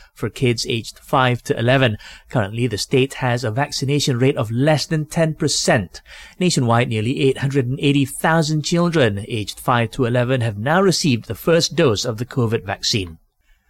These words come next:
People who were close contacts of covid positive patients will no longer see a change of their status on MySejahtera. The health minister says instead, they will only receive a notification on the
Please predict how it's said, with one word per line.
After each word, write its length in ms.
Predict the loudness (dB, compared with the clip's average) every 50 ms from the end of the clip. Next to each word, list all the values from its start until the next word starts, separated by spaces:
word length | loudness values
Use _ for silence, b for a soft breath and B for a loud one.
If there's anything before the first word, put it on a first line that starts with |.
| _ _ _ _ -2
People 480 | 0 0 2 4 4 6 6 6 4 2 2 2
who 120 | 4 4
were 120 | 4 4
close 380 | 2 0 2 4 4 4 4 2
contacts 640 | 0 0 0 0 0 0 0 0 0 0 0 -2 -4
of 120 | -6 -6
covid 380 | -2 2 2 4 4 2 0 0
positive 400 | -4 -4 -4 -4 -6 -8 -8 -4
patients 460 | -2 -2 -2 0 -2 -2 -4 -2 -2
will 100 | -2 -2
no 160 | 0 0 0
longer 640 | 2 2 4 4 4 4 4 4 4 4 4 2 -2
see 320 | -6 -6 -4 -2 2 2
a 80 | 2 2
change 540 | 0 -4 -6 0 2 4 4 4 2 2 -2
of 100 | -2 0
their 140 | 0 -2 -2
status 420 | -2 -2 -2 -2 0 0 -2 0
on 120 | 0 0
MySejahtera. 920 | 0 0 0 0 -2 -4 -4 -2 0 0 0 -2 -2 0 2 2 2 2 B B B B B B B B
The 80 | -6 -4
health 280 | -2 -2 -2 -4 -4
minister 360 | -8 -6 -6 -8 -6 -6 -8
says 220 | -4 -4 -4 -6 -6
instead, 480 | -6 -8 -6 0 2 4 4 4 2 B B B B _
they 100 | -8 -6
will 220 | -6 -6 -2 0
only 220 | 2 2 4 4 4
receive 420 | 2 2 0 0 0 0 0 0
a 120 | -2 -4
notification 1000 | -2 0 0 0 0 -2 -4 -8 -4 -2 0 0 2 2 2 0 0 0 -2 -4
on 220 | -2 -2 -2 -2 -2
the 100 | -4